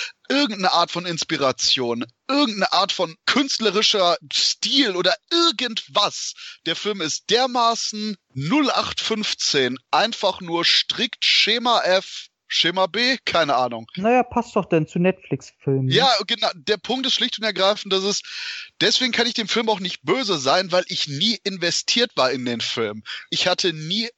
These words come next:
Speaker 1: irgendwie, dass ich mitgebankt hab mit den Charakteren,
Speaker 2: Oh Gott,
Speaker 1: weil
Speaker 2: auf keinen Fall.
Speaker 1: Ja, aber genau das ist der Punkt. Da ich auch dermaßen komplett außerhalb des Geschehens stand,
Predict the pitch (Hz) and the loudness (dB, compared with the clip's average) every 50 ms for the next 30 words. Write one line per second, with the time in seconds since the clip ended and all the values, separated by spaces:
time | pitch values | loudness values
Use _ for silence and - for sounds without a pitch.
0 | _ - 202 214 247 220 226 202 _ - - 196 208 180 175 165 156 156 - - | _ -4 -2 -2 -2 -2 -4 -6 _ -6 -6 -4 0 2 0 0 0 -4 -6 -4
1 | 160 190 196 - - 185 185 180 165 - - - - _ - - 147 160 175 202 | -4 -4 -4 -2 2 2 2 2 2 -2 -8 -18 -18 _ 2 2 4 4 4 0
2 | - - - 202 190 - - 170 160 143 175 160 156 - 151 131 - 127 120 - | -4 -2 0 0 0 0 -4 -10 -8 -6 -6 -6 -6 -4 -4 -2 0 -2 -2 -2
3 | - - - 190 190 143 123 131 143 170 208 233 - - - - 185 - - - | -4 0 4 4 6 6 4 4 2 -2 -8 -8 -8 -6 -4 -2 -2 -2 -2 -2
4 | - - 160 - 165 170 - - 539 - _ - - - _ _ - - - - | 2 2 4 4 4 2 2 0 -4 -4 _ -20 -20 -20 _ _ -14 -8 -4 -2
5 | 143 135 - - - - 120 107 104 135 117 - - _ _ _ - 202 175 185 | -2 -2 -2 -6 -6 -4 -2 0 0 -2 -2 -4 -10 _ _ _ -8 -4 0 4
6 | 190 208 262 262 247 208 226 196 196 233 240 233 226 208 - 208 196 - - 277 | 4 6 6 4 4 2 0 -2 0 0 0 0 -2 -4 -4 -6 -6 -4 -4 -4
7 | 269 185 - - - - - - - 165 190 170 156 196 - - 202 - - 190 | -4 -4 -6 -10 -14 -18 -16 -8 0 0 2 2 0 -2 -6 -4 -4 -2 0 -2
8 | 185 - 165 131 135 185 226 226 214 208 214 208 - - - 202 180 - - 180 | -2 -2 -4 0 2 2 2 2 2 2 2 2 0 -4 -8 -8 -6 -4 -2 -4
9 | 185 180 - 202 196 185 - - _ - - - 185 220 208 - 196 208 208 - | -4 -4 -2 -2 -2 -2 -4 -8 _ -8 0 0 2 2 2 2 2 2 2 2
10 | - 202 - - 143 - - - 247 269 202 143 - - - 120 120 139 180 | -2 -10 -6 -2 0 2 2 2 2 0 0 0 0 0 0 0 -2 -2 -2